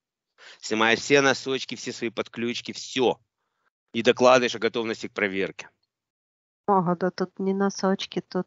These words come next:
Speaker 2: черные сапоги.
Speaker 1: О.
Speaker 2: Тяжелые.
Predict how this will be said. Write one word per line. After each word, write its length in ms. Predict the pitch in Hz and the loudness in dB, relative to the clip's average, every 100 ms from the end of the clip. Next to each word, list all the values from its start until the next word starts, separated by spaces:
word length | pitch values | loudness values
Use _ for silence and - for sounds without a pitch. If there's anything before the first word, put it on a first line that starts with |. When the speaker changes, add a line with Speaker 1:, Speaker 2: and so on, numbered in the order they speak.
| _ _ - | _ _ -16
Speaker 2:
черные 500 | - 196 190 190 180 | -8 -6 -4 -4 -4
сапоги. 840 | - 185 - 180 180 180 180 175 _ _ _ _ _ _ _ _ _ - | -4 -6 -4 -6 -6 -8 -8 -10 _ _ _ _ _ _ _ _ _ -14
Speaker 1:
О. 260 | 85 101 107 | -6 -2 -2
Speaker 2:
Тяжелые. 920 | 107 101 101 95 92 175 185 180 180 | 0 2 0 -2 -4 -4 -4 -6 -8